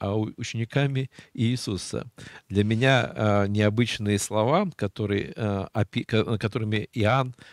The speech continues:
э, евангелист, описывает, э, попытки Андрея познакомить Иисуса, э, по-, познакомить своего брата с Иисусом. Говорится, что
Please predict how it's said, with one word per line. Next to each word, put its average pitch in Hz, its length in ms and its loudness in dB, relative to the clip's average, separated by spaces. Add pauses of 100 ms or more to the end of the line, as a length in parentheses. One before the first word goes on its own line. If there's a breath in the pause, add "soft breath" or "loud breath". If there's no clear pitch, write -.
(160 loud breath)
э, 90 320 -2
евангелист, 107 720 0 (120)
описывает, 123 800 -2 (400 soft breath)
э, 98 400 2 (260)
попытки 117 720 2 (920)
Андрея 120 680 6
познакомить 107 760 -2
Иисуса, 117 760 -2 (420 soft breath)
э, 104 400 4
по-, 120 220 4
познакомить 117 480 0
своего 104 260 0
брата 110 400 4
с - 180 -2
Иисусом. 117 640 -2 (360 loud breath)
Говорится, 110 520 4
что - 320 -4